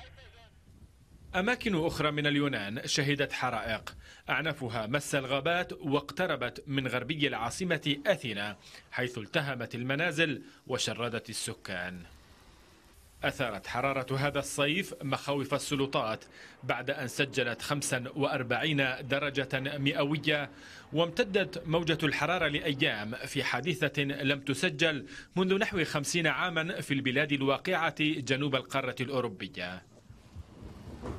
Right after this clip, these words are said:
رئيس الوزراء اليوناني كرياكوس ميتسوتاكيس دعا إلى الحذر في مواجهة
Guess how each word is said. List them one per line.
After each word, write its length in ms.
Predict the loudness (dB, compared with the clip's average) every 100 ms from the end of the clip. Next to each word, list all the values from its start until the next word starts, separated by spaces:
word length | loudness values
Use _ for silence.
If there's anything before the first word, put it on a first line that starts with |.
| -8 -8 -6 0
رئيس 340 | 0 2 2
الوزراء 520 | 4 4 4 4 4
اليوناني 520 | 2 2 4 2 0 -2
كرياكوس 760 | 2 2 2 2 2 0 0
ميتسوتاكيس 920 | 0 0 2 0 2 0 2 0 0 -6
دعا 460 | -4 0 2 2 0
إلى 160 | 2 2
الحذر 640 | 2 0 2 2 0 -2
في 160 | 0
مواجهة 540 | 0 0 0 0 0